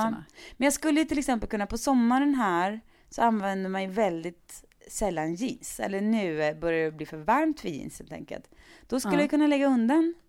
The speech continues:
Speaker 2: jeans till oktober, men jag har kvar kanske två par då. Eller, ja, tre möjligtvis. Kan man lägga
Speaker 1: Ja.
Speaker 2: undan resten. Stickade tröjor kommer inte heller gå varmt nu. Då kan jag lägga undan dem. Bara, s-, vi ses sen. Får vi en luftig, härlig garderob.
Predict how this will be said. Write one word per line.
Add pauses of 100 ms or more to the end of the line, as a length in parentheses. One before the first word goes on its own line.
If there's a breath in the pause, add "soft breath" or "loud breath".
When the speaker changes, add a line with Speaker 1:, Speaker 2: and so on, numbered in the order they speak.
(200)
Speaker 2:
jeans
till (280)
oktober,
men
jag
har
kvar
kanske
två
par
då.
Eller, (560 soft breath)
ja,
tre (160)
möjligtvis. (420)
Kan
man
lägga
Speaker 1:
Ja.
Speaker 2:
undan
resten. (220 loud breath)
Stickade
tröjor
kommer
inte
heller
gå
varmt
nu.
Då
kan
jag
lägga
undan
dem. (400 soft breath)
Bara, (180)
s-,
vi
ses
sen. (220 soft breath)
Får
vi
en
luftig,
härlig
garderob.